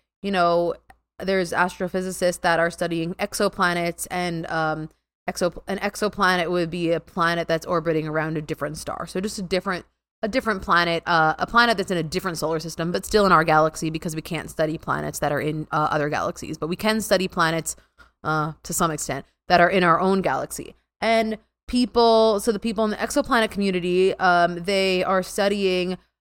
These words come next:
uh, you know, they're looking for planets that could contain life, and they're looking in what they call the habitable zone. And that would be some zone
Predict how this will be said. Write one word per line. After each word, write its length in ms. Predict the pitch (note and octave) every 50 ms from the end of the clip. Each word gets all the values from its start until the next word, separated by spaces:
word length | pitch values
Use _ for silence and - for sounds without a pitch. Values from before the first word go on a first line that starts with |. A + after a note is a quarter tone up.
| _ _ _
uh, 340 | - F3 F3 F3 E3+ E3+ F3
you 120 | F3+ G#3+ A3
know, 160 | G#3+ G3 G3
they're 180 | F#3 F#3+ F#3+ F#3+
looking 380 | F#3+ G3+ G#3+ G#3 A#3+ A3+ A3
for 500 | G3 - A3 G#3 G#3 G3+ G3+ G3 F3+ - _ _ _ _ - - _ _
planets 480 | - - A3+ G#3 G3+ G3 F#3+ G3 F#3+ -
that 160 | - E3 F3
could 240 | - - A3 G#3+ -
contain 420 | - A3+ G#3+ - A3+ A3+ A3 G#3
life, 220 | F#3+ F3+ E3+ E3+ F3
and 120 | - F#3 F#3
they're 120 | F3+ F3
looking 380 | E3+ E3+ F#3 F#3+ - G#3+ A3 A3
in 100 | G#3 G3+
what 120 | F#3 F3+
they 160 | F3+ F3+ F3+
call 260 | F3 - E3+ C#3+ D3+ D3+
the 100 | F3+ F3+
habitable 480 | - G#3 A#3 C4+ C4 C4 G#3 F3 F3
zone. 340 | E3 E3 D#3+ C#3 A2+ B2 F3 - _ _ _ _ _ -
And 260 | F#3 F#3+ F#3 F#3 F3
that 320 | D#3+ F#3 F#3 G3+ G#3+ -
would 240 | A3 A#3 G#3+ F3 D3+
be 460 | - B3 C4 B3+ G#3+ G3+ F#3+ F#3 F#3+ - _ _ -
some 720 | - - - A3+ G#3+ G#3 G#3 G3+ G3+ G3 G3+ G3 - -
zone 480 | F#3 E3 A3 A3 A3 G#3+ G#3+ G#3 G#3 G#3